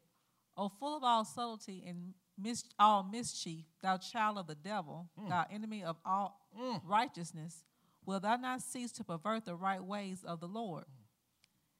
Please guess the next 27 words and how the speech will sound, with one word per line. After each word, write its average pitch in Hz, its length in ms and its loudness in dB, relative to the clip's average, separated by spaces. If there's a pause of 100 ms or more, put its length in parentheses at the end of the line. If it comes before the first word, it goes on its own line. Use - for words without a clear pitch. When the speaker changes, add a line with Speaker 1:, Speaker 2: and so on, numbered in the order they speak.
(120)
Speaker 1:
And 190 120 -4
now, 233 160 2
behold, 202 500 2
the 180 40 -2
hand 247 300 -6
of 269 80 -6
the - 80 -8
Lord 240 280 2
is 175 140 -6
upon 240 420 -4
thee, 175 220 -6
and 170 80 -6
thou 208 160 -2
shalt 202 320 -4
be 156 80 -6
blind, 170 640 -4 (640)
not 220 300 0
seeing 240 340 -2
the 180 120 -4
sun 214 340 0
for 185 220 -2
a 170 40 0
season. 214 560 -6
Speaker 2:
Mm. 170 140 -14 (560)
Speaker 1:
And 196 100 0
immediately 220 500 -6
there 220 220 0